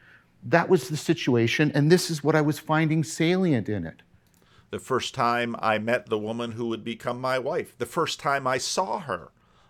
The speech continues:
Speaker 2: I remember the first time I saw her. I remember the first time I spoke with her. I remember the first time I kissed her. I mean, all of those things, those are memories that are, I can pull them up right away. Two plus two equals four? Gone.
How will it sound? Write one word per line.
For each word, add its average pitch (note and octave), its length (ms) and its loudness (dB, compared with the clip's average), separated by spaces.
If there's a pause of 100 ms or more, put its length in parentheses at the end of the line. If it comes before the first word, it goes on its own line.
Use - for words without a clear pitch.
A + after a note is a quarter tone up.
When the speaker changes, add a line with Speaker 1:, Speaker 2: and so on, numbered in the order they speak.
Speaker 2:
I - 80 -2
remember B2+ 380 0
the G2+ 80 4
first - 340 -2
time A2+ 240 2
I F#2+ 100 0
saw E2+ 380 -6
her. E3+ 300 -4 (320)
I A#2 60 0
remember A#2 360 0
the F#2 80 -6
first - 400 -4
time G2+ 340 -4
I F#2 140 -8
spoke - 480 -2
with A2+ 160 -4
her. E3 280 0 (400)
I - 100 -6
remember F2+ 280 -8
the F2 80 -6
first - 360 -8
time F#2 280 -6
I F2 140 -8
kissed - 380 -6
her. F3+ 260 -2 (180)
I - 40 -4
mean, C3 160 -2 (100)
all F#3+ 260 6
of A#2+ 160 2
those A#2 260 2
things, A2+ 260 -4
those E3+ 180 -2
are C3 60 0
memories A#2+ 460 -2
that G#2 200 2
are, F#2+ 240 -2 (640)
I C#3 140 -2
can A#2+ 180 -8
pull B2+ 240 -2
them B2 200 0
up B2 160 -2
right B2+ 160 2
away. F3 380 0 (200)
Two D#3+ 120 0
plus D3 200 -2
two E3 180 0
equals D3+ 240 -4
four? G#3+ 380 4 (680)
Gone. G#2 440 -2